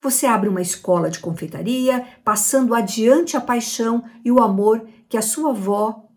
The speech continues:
lhe passou. Isso não só aumenta a sua prosperidade financeira,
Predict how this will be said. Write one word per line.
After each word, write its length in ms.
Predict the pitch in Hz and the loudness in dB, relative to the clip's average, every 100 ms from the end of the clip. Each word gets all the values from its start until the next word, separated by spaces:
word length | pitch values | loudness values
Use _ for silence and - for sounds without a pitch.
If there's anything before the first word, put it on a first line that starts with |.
| - | -8
lhe 100 | 208 | -6
passou. 540 | 202 196 - 127 - _ _ _ _ _ _ _ _ _ _ _ _ _ 339 | -6 -6 -6 -8 -14 _ _ _ _ _ _ _ _ _ _ _ _ _ -2
Isso 240 | 359 339 | -2 0
não 120 | 302 | -2
só 260 | 254 - 247 | -2 -2 0
aumenta 440 | 208 196 208 208 | 0 0 -2 -4
a 60 | 185 | -4
sua 160 | - | -4
prosperidade 760 | 175 185 - 185 175 160 151 143 | -6 -6 -6 -4 -2 -2 -4 -6
financeira, 640 | - 202 240 - 320 196 | -6 -4 -4 -4 -4 -4